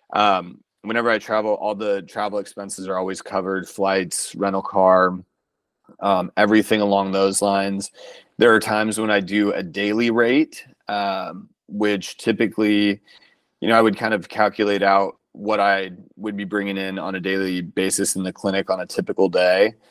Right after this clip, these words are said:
um, and then maybe add a little bit of opportunity cost on top of that. And that's how I ultimately come up with the daily rate.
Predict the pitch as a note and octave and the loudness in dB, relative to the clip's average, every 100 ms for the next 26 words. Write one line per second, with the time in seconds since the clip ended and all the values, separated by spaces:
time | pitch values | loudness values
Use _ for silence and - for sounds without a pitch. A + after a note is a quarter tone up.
0 | _ _ _ - G2+ F#2+ F2+ E2+ F2+ G2+ | _ _ _ 2 4 4 4 0 -4 -10
1 | - - G2 G2 G2 G2 G2 F#2+ F#2 - | -14 -8 -4 -2 0 2 2 0 -2 0
2 | G2 G2 G2 G2+ F#2+ F#2+ - F#2 F#2 - | 2 4 2 0 0 -2 2 0 -2 -6
3 | G#2 G2+ G2+ - G2+ G2 F#2+ - F#2 F2 | -4 -2 -4 0 0 2 0 -6 -8 -8
4 | - A2 A2 G#2 G#2 G#2+ G#2+ - G2 F#2+ | 0 0 2 0 2 4 2 -2 -6 -6
5 | F#2+ - F#2+ F#2 F#2 F#2 F#2 - G2+ - | -6 -8 -4 -2 -2 -2 -6 -4 -4 -4
6 | G2 F2 G2 G2 F#2+ E2+ F2 F2 G#2 A#2 | -10 -12 -12 -8 -8 -8 -12 -6 4 6
7 | A#2+ A2+ A#2 A#2 A2 | 6 6 6 6 2